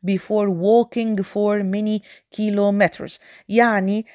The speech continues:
آه، حد اداله طعام أو أطعمة، آه، عشان هو كان هيمشي أو هيسافر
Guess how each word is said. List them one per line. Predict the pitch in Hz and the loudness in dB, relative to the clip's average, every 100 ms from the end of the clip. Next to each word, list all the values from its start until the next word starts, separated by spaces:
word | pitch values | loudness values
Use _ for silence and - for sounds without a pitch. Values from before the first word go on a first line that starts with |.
| - - | -12 2
آه، | 185 175 175 - | 6 6 4 0
حد | - 247 196 | 0 0 0
اداله | 196 175 214 220 | -4 0 0 0
طعام | 208 170 202 | -2 0 0
أو | 208 190 175 | 2 0 0
أطعمة، | 202 202 202 220 214 208 254 _ _ _ - | -4 -2 2 2 4 2 0 _ _ _ 0
آه، | 180 175 170 | 2 2 0
عشان | - 185 - 214 208 196 | 0 -2 0 0 0 -2
هو | 170 202 202 | -2 0 0
كان | 202 196 196 190 | 0 -2 -2 -4
هيمشي | 180 165 180 202 - - | -4 -2 0 -2 -2 0
أو | 165 165 | 0 0
هيسافر | 165 165 208 202 - | -4 -4 -6 -4 -4